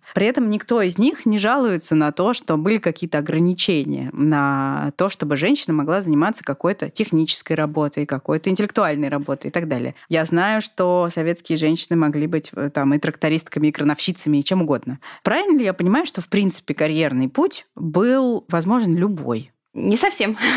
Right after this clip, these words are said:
Speaker 1: Мгм.
Speaker 2: <laughs> А, правда в том, что он действительно был, а, м, по сравнению с дореволюционными годами, да, просто радикально расширились, э, карьерные перспективы женщин,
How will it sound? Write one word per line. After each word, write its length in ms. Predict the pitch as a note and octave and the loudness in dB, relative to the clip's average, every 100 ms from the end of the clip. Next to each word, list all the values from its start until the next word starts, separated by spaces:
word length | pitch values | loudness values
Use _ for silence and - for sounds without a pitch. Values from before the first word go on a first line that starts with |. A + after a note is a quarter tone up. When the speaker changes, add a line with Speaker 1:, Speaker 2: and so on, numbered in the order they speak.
| B3+ | 2
Speaker 1:
Мгм. 360 | G#3 F#3+ F#3+ G3 | 2 0 0 0
Speaker 2:
<laughs> 60 | A4 A4 G4 D4+ - | -2 -4 -6 -2 0
А, 400 | F3+ F#3 F#3+ F3 | 0 0 -2 -6
правда 360 | - A#3 B3+ A3+ | -2 0 2 -2
в 80 | - | -2
том, 220 | A#3+ A#3+ | 0 0
что 180 | - G3+ | 0 0
он 140 | G3 | 2
действительно 720 | F#3 G3 - G#3+ B3 G#3+ F3+ E3+ | 2 -2 0 0 2 0 0 -2
был, 420 | E3 F#3 F3+ F3 | 0 2 2 2
а, 560 | E3 E3 E3 D#3+ D#3+ D#3 | 0 0 0 0 0 -2
м, 800 | D#3 E3 D#3 D#3 - - - E3 _ | -4 -4 -4 -4 -6 -8 -10 -12 _
по 180 | - B3+ | 2 2
сравнению 520 | - E3+ F3 F3 E3 | 2 -2 2 2 0
с 100 | D#3 | -2
дореволюционными 840 | D#3 F3+ E3+ D#3+ D#3 - D#3+ D#3+ D#3+ | 0 0 0 -4 -4 -2 0 2 0
годами, 500 | E3 E3+ E3+ D#3 D3+ | 0 -2 0 -2 -6
да, 580 | - E3+ F#3+ F#3+ E3+ D#3+ - - | -2 0 0 0 -2 -6 -12 -8
просто 380 | F3 F3+ - - _ _ - | -4 -4 -6 -12 _ _ -4
радикально 800 | E3+ G3+ A3 A3+ G#3+ F3 D#3+ | 0 2 0 0 0 0 -2
расширились, 760 | D3 C#3+ - E3 D3 C#3+ - - | -6 -6 -4 -4 -4 -6 -8 -4
э, 180 | - D#3 | -4 -2
карьерные 500 | E3+ E3 D#3+ E3 D#3 | -2 0 -2 -2 -6
перспективы 560 | - - - - D3+ | -8 -8 -8 -4 -2
женщин, 580 | D#3 D3 A#3+ C#4 D#4+ C#4+ | -2 0 2 2 0 -2